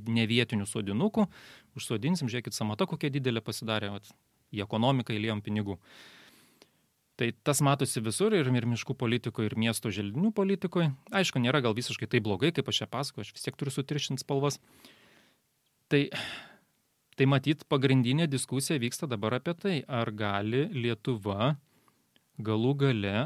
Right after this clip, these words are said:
atiduoti dalį gamtos gamtai. Ar tikrai turint, nežinau, kiek ten procentų, aštuoniasdešimt, devyniasdešimt procentų ūkinių miškų, ar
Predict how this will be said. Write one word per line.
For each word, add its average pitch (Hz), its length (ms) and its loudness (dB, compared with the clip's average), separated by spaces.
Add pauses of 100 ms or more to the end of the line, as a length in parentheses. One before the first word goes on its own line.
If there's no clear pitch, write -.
(120)
atiduoti 113 640 -2
dalį 107 400 -2
gamtos 127 600 -2 (260)
gamtai. 123 460 0 (760)
Ar 110 140 -2
tikrai 135 600 0 (100)
turint, 143 560 2 (1900)
nežinau, 127 440 4
kiek 151 200 0
ten 127 180 0
procentų, 127 440 0
aštuoniasdešimt, 139 420 -2
devyniasdešimt 120 520 -2
procentų 123 520 -2
ūkinių 135 300 2
miškų, 156 360 -2
ar 127 120 -4